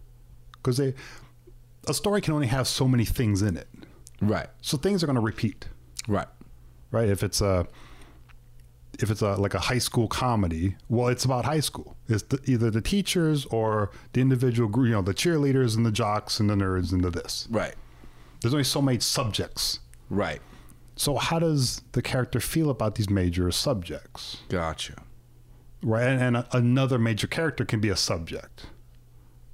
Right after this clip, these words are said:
Speaker 1: right? So I'm like, "Oh, okay, I'm starting to ca-," so, uh, categorizing that way.
Speaker 2: Okay.
Speaker 1: Feel about me, feel about that person or this thing or that thing.
Speaker 2: The dog,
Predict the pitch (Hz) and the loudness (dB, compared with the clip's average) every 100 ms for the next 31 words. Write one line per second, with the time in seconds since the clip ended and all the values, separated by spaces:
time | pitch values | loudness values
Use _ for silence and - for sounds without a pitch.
0 | - 95 87 - - - - - - - | -12 -4 -4 -4 -14 -20 -20 -20 -20 -16
1 | - 113 120 160 156 - 98 - 117 104 | -2 0 2 2 0 0 -2 0 -2 -2
2 | - - 143 143 131 135 143 139 127 117 | -4 -2 -2 0 -2 -2 0 2 2 2
3 | 104 95 98 87 85 - - - - 104 | 2 2 0 -2 -4 -4 -10 -10 -2 0
4 | 87 85 - - - - - - - - | 0 -6 -10 -20 -20 -20 -20 -20 -20 -12
5 | - 101 92 92 95 165 175 160 160 139 | 0 2 2 2 2 2 4 4 2 2
6 | 113 98 95 139 143 - 139 135 117 113 | 0 0 0 0 -2 0 2 2 4 4
7 | 98 117 127 - 117 110 104 95 92 90 | 4 2 0 -2 0 2 4 4 2 2
8 | 92 90 87 - - - - - - 92 | 0 2 2 -2 -18 -20 -20 -10 -4 0
9 | 110 110 107 107 101 | 2 2 2 2 0